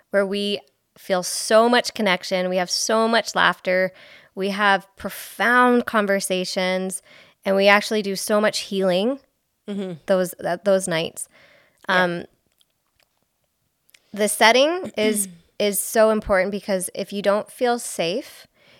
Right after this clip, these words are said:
Speaker 1: you're gonna be in survival mode while experiencing altered states of consciousness.
Speaker 2: Mm-hmm.
Speaker 1: And that is, um, that can be a very challenging state to be stuck in.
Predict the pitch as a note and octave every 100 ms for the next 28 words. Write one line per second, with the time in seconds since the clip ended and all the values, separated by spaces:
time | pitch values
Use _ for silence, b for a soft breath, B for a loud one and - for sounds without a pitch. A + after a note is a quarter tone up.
0 | b G3 F#3+ G3 G3 G3 F#3+ F#3+ F#3+ F3
1 | E3 E3+ F3+ E3+ D#3+ E3 - - G3+ E3+
2 | E3 F3 - E3 D#3+ D#3 - D#3 F#2 C2+
3 | F3 b b b F3+ F3+ E3+ - D#3+ -
4 | - - - - - G3+ - - _ -
5 | G3+ F#3 D#3+ _ _ - F3 E3+ E3+ E3+
6 | - - F#3 F#3 F3+ F#3 F3+ - _ _
7 | - F3+ F3 E3+ E3+ F3+ F3+ F3+ F3+ F3
8 | F3 - D#3+ E3 E3 E3 - D#3 - D#3+
9 | - - - - F3+